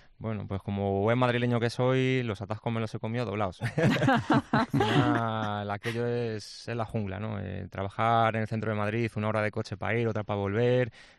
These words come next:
no pasar tiempo con la familia, bueno, pues al final eso pesa mucho.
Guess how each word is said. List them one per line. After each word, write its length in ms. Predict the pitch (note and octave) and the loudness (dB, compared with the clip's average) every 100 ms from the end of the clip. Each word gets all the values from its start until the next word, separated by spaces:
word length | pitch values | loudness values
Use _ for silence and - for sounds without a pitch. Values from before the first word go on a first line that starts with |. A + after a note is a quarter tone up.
| - | -6
no 180 | G#2+ | -4
pasar 260 | A2 G#2+ A2 | -2 -2 -2
tiempo 200 | A2 G#2 | -2 -2
con 100 | G#2+ | 0
la 80 | G#2 | -2
familia, 520 | - G2+ B2+ B2 B2+ | 0 0 2 4 4
bueno, 180 | A2 G2 | 4 0
pues 160 | G#2 - | -6 -8
al 80 | |
final 200 | - A2 | -4 -2
eso 180 | G#2+ A#2 | -2 -4
pesa 220 | A2+ A2 | -4 -4
mucho. 340 | G2 G2+ F#2+ | -4 -4 -4